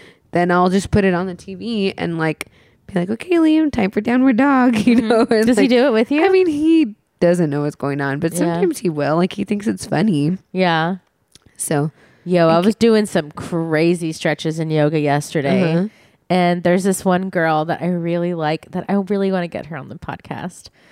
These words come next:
Speaker 2: Um, but she is a yoga teacher at Black Swan, and she was just doing some crazy poses and teaching us all, and just, like, with, like, happiness and, like, joyfulness, the way she was teaching, it was just, like,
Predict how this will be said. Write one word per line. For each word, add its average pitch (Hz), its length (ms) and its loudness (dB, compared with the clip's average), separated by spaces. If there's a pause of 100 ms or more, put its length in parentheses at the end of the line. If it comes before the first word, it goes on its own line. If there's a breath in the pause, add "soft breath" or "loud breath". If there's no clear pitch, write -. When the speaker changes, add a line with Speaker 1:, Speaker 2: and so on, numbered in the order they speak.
(260 soft breath)
Speaker 2:
Um, 156 640 -2
but - 180 -2
she 185 500 -2
is 170 140 -4
a 180 60 0
yoga 170 280 2
teacher 165 540 -4
at 143 180 -6
Black 196 280 -4
Swan, 151 460 -4 (460 soft breath)
and 160 640 -4 (320)
she - 220 0
was 226 140 4
just 190 160 -2
doing 185 200 2
some 151 180 -8
crazy 196 440 -2
poses 175 420 -2
and 170 160 -8
teaching 175 380 -4
us 170 160 -6
all, 165 320 0
and 156 260 -8 (400 soft breath)
just, 214 220 0
like, - 160 0
with, 208 180 0
like, 170 160 -2
happiness 208 920 -2
and, 180 100 -2
like, 165 200 -6
joyfulness, 190 640 0
the 175 100 -2
way 165 100 0
she - 160 -6
was 175 100 -4
teaching, 185 520 -6
it 185 60 0
was 185 160 -2
just, - 200 -14
like, 147 200 -6